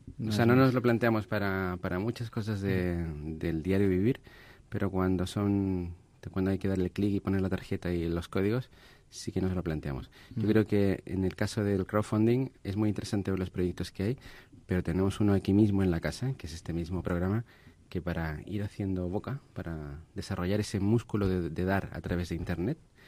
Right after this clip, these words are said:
Speaker 2: és, és
Speaker 1: El del
Speaker 2: estupendo.
Speaker 1: dit índex, eh? El
Speaker 2: Exacte,
Speaker 1: mateix que es fa
Speaker 2: el clic.
Speaker 1: servir pel zàping,
Speaker 2: El clic.
Speaker 1: <laughs> es pot fer servir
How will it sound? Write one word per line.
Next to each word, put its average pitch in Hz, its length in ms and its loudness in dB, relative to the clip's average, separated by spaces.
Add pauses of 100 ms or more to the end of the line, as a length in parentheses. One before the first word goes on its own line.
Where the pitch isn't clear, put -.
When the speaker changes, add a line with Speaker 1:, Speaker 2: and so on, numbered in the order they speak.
(320)
Speaker 2:
és, 78 400 -6 (140)
és - 160 -14
Speaker 1:
El 113 80 -2
del 117 160 4
Speaker 2:
estupendo. 117 40 -2
Speaker 1:
dit 127 200 2
índex, 101 300 0
eh? - 20 2
El 220 80 -2 (160)
Speaker 2:
Exacte, 123 100 2
Speaker 1:
mateix 156 240 4
que - 100 0
es - 40 -2
fa 160 100 -2
Speaker 2:
el - 60 4
clic. 160 80 4
Speaker 1:
servir 131 180 4
pel 117 160 4
zàping, 143 280 4 (720)
Speaker 2:
El 190 140 2
clic. 175 180 6
Speaker 1:
<laughs> 196 80 2
es 180 80 -6
pot 180 180 6
fer 160 160 -2
servir 143 360 4